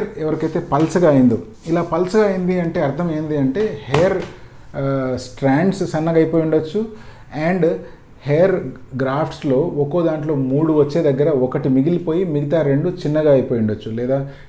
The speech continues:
టిలోజన్ స్టేజ్లోకి వెళ్ళిపోయి ఉండొచ్చు. ఏది ఏమైనా చూసేదానికి ఆ ఏరియా పల్చగా అనిపిస్తుంది.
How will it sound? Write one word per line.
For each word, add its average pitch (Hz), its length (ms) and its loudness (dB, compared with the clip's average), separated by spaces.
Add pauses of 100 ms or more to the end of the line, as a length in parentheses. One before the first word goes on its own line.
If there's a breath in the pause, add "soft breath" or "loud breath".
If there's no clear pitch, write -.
(160 loud breath)
టిలోజన్ 170 360 4
స్టేజ్లోకి 139 420 4
వెళ్ళిపోయి 120 280 2
ఉండొచ్చు. 104 340 -6 (440 loud breath)
ఏది 208 280 8
ఏమైనా 180 320 4
చూసేదానికి 185 1200 0 (100)
ఆ 139 180 -4
ఏరియా 160 500 2 (180)
పల్చగా 151 420 0
అనిపిస్తుంది. 131 580 -2